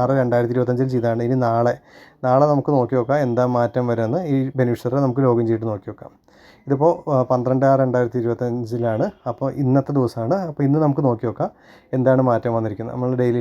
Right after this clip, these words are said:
ട്രാക്കിങ്ങിൽ പോയിട്ട്, ആ, നമുക്ക് നോക്കി നോക്കാം. ആ, അതായത് ടി എച്ച് ആറിൽ എന്താണ് വ്യത്യാസം. നമ്മളൊന്നും ചെയ്തിട്ടില്ല, അത്ര മാത്രമേ ചെയ്തിട്ടുള്ളൂ. അപ്പോൾ ടി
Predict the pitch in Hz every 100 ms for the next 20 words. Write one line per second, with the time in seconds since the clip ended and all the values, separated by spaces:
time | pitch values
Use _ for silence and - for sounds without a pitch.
0 | 117 120 113 120 123 160 147 _ _ _
1 | _ _ _ _ _ - 139 135 117 117
2 | 170 202 - 127 120 123 123 127 135 135
3 | 123 135 127 117 135 117 113 117 113 113
4 | 117 117 113 117 120 - 120 123 123 117
5 | 120 123 120 117 107 120 131 139 151 143
6 | 127 120 117 123 127 127 123 123 127 117
7 | 110 123 - _ - - - - 123